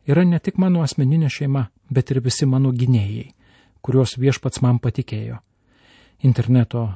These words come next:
svetainiai Suspilne pasakojo tėvas Andrijus iš Rivnės, ortodoksas, kariuomenės kapelionu tarnaujantis nuo du tūkstančiai šešioliktųjų,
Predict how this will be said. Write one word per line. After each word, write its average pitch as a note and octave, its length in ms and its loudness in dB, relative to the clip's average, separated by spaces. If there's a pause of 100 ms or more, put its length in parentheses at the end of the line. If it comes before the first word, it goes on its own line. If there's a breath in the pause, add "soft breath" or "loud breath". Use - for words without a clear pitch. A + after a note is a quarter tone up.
svetainiai C3+ 640 0
Suspilne C3+ 680 0 (480 soft breath)
pasakojo B2 800 0 (400)
tėvas A#2+ 320 -2
Andrijus B2 560 2
iš - 240 -8
Rivnės, G#2+ 420 -2
ortodoksas, C#3 800 0 (480 soft breath)
kariuomenės C3+ 560 0
kapelionu A#2 420 0
tarnaujantis B2 680 0
nuo B2 160 4
du B2 80 -2
tūkstančiai - 480 -4
šešioliktųjų, C3+ 760 0